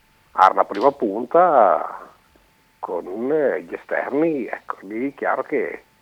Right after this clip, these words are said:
bisogna un pochino inventarseli, perché tu non le hai, eh, potresti giocare con Ferguson,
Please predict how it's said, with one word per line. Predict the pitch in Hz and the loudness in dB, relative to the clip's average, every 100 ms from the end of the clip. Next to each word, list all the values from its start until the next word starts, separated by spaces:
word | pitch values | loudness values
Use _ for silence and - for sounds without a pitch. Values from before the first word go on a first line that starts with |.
| _ _ _ _ _ _ _ _ _ | _ _ _ _ _ _ _ _ _
bisogna | 95 110 98 95 | -12 -8 -2 -2
un | - 120 | -2 -6
pochino | - 113 131 110 | -10 -4 0 0
inventarseli, | 104 113 117 160 101 90 101 90 | 0 -2 6 6 6 4 -4 -10
perché | - - 92 | -10 -8 -12
tu | - 120 | -10 -8
non | 113 107 113 | -2 0 4
le | 156 | 6
hai, | 127 113 127 156 175 - | 8 6 4 0 -6 -12
eh, | - - - | -14 -14 -16
potresti | 104 104 - | -12 -10 -10
giocare | 95 - 110 101 | -14 -4 -2 -2
con | 104 92 | -6 -6
Ferguson, | 120 113 107 101 - 101 90 | 0 2 0 -4 -8 -8 -8